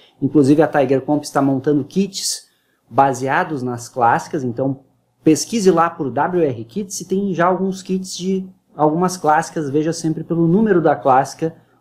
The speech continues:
o kit de componente. E aí você já tem tudo à mão pra adquirir e construir na sua casa, tá certo? Olha só, vamos utilizar um potenciômetro, no meu caso aqui um trim pot pro ajuste, pro teste, que vai variar a tensão no pino dois,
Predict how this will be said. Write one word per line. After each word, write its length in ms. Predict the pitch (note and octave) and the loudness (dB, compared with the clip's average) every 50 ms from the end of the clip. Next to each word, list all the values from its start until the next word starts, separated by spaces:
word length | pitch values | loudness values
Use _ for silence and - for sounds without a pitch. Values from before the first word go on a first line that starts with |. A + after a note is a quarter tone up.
| _ - | _ -10
o 80 | D#3 | -10
kit 320 | D#3 - - D3+ - - D3 | -8 -4 -6 -6 -6 -6 -12
de 80 | D3 | -10
componente. 720 | C#3+ - D#3 C#3 - - D#3+ C#3+ C3+ B2+ C3 - - _ _ _ _ _ | -4 -2 -2 2 4 4 4 4 2 0 -2 -6 -12 _ _ _ _ _
E 60 | - A#2+ | 0 0
aí 60 | A#2 | 2
você 180 | A#2 A#2 - | 2 0 0
já 140 | B2 B2+ B2 | -2 -2 0
tem 120 | - C3 B2+ | 0 0 -2
tudo 200 | B2+ D#3+ D#3+ E3+ | 0 2 4 4
à 60 | D#3+ | 4
mão 200 | D3 B2+ B2 B2 | 4 2 0 -2
pra 340 | B2+ - C3 C3 C3 - - _ _ _ _ | -2 0 0 0 0 0 -6 _ _ _ _
adquirir 540 | - A#2+ A2+ A#2 - - A#2 A#2 A#2+ B2+ B2+ - _ _ _ _ _ - | -4 -2 -2 -2 -2 -2 0 2 2 0 0 -4 _ _ _ _ _ 2
e 80 | F3 | 2
construir 680 | E3+ F3 F3+ F#3 F3+ F#3 - C#3 B2 B2 C3 C#3 C#3 C3+ A#2 - _ _ - | 4 4 4 4 2 2 -2 0 2 2 2 2 0 -4 -16 -20 _ _ -12
na 100 | B2 A#2 | -10 -10
sua 260 | A#2 - - C3 A#2+ | -8 -2 0 0 0
casa, 440 | A#2+ - A2+ A2 G#2+ G#2 G2 - - | 2 2 2 2 2 2 -2 -6 -14
tá 220 | _ _ _ _ | _ _ _ _
certo? 440 | - - - B2 D3 F3+ F3+ - - _ _ _ _ _ _ _ _ _ _ _ - | -16 -8 -2 0 0 0 0 -4 -16 _ _ _ _ _ _ _ _ _ _ _ 0
Olha 220 | F#3+ A3 A#3+ A3+ | 0 2 2 2
só, 380 | - - - C3+ G2+ C3+ - - _ _ _ _ _ _ _ _ _ _ _ _ _ _ _ _ - | 0 0 -2 -2 -2 -2 -4 -12 _ _ _ _ _ _ _ _ _ _ _ _ _ _ _ _ -2
vamos 340 | F#3 A3+ B3 B3+ B3+ A#3+ A3 | 0 0 2 2 0 -2 -2
utilizar 480 | A3+ - - F#3+ F3+ F3 F3 E3+ E3+ | -4 -6 -2 0 2 4 4 4 2
um 40 | E3+ | 0
potenciômetro, 840 | E3 F#3 F#3 F#3 G#3 G#3+ G3 - F#3 F3+ F#3 G3+ A3+ A3 - G#3 G3+ | -2 -4 -4 -4 -6 -10 -8 -4 -2 -2 0 -2 -4 -4 -6 -4 -2
no 60 | E3 | 0
meu 180 | C#3 C3+ C3 B2+ | 0 0 -2 -2
caso 260 | - C3 B2+ B2 B2+ | -2 -2 0 0 0
aqui 160 | C3 - - | -4 -6 -6
um 80 | C#3+ C#3+ | -8 -6
trim 180 | C#3+ F3+ F#3+ | -2 -2 -2
pot 380 | F3+ F#3 - C#3 - - - - | -2 0 2 2 2 0 -2 -8
pro 160 | - D#3 D#3+ | -4 -2 0
ajuste, 460 | E3+ E3 C#3 C3+ D#3+ G3+ G3 - - | 0 0 0 -2 -4 -4 -6 -10 -16
pro 100 | - D3+ | -14 -14
teste, 460 | D3 - - C3+ C#3 D#3+ E3 - - - | -12 -4 0 0 0 0 -2 -6 -10 -4
que 100 | G3 F3 | -4 0
vai 220 | - F#3 D#3+ D#3 | 0 2 0 0
variar 320 | D3 D3+ D3 C#3 C3 C3 | 0 -2 0 2 2 2
a 40 | C3+ | 0
tensão 400 | C3+ - C3+ C3+ B2 - B2 A#2+ | 0 -2 -6 -8 -6 -6 -6 -6
no 100 | A#2 A2+ A#2 | -6 -6 -4
pino 240 | A#2 C#3 E3 G#3 | -4 -4 -2 0
dois, 440 | F#3+ D#3+ C3+ B2+ C3+ D#3 - - - | 2 4 4 4 2 0 -4 -10 -16